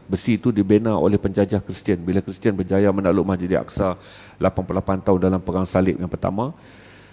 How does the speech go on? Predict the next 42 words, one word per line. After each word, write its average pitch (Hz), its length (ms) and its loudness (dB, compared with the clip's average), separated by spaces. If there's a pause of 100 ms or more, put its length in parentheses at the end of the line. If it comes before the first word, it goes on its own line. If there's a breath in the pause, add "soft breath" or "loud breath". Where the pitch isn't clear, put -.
(640 loud breath)
di 92 120 -4
mana 95 240 2
mereka 95 240 2
menang 95 400 2
Perang 90 220 -2
Salib, 95 340 2 (160)
ha, 85 160 -2
pada 82 240 -2
tahun 95 320 2
dia 95 240 4
lancarkan 98 480 4
Perang 95 300 2
Salib, 101 300 2 (200)
ha, 87 80 -2
pada 90 240 0
satu 92 320 -4
ribu 92 240 -2
sembilan 90 240 -4
puluh 92 160 2
lima, 123 240 -2
tahun 101 160 0
seribu 92 320 -4
sembilan 90 160 -6
puluh 92 140 -2
sembilan 104 180 0
dia 90 140 -2
menang. 87 240 -4 (420)
Kemudian 92 380 0
lapan 101 340 2
puluh 98 220 0
lapan 98 240 0
tahun 92 240 2
baru 90 160 0
Islam 92 320 0
dapat 90 320 -2
balik 92 260 0
apabila, 90 760 0
uh, 85 640 -4
Salahuddin 98 480 2
Al-Ayyubi 92 480 2
dilantik 92 560 0
menjadi, 90 560 -2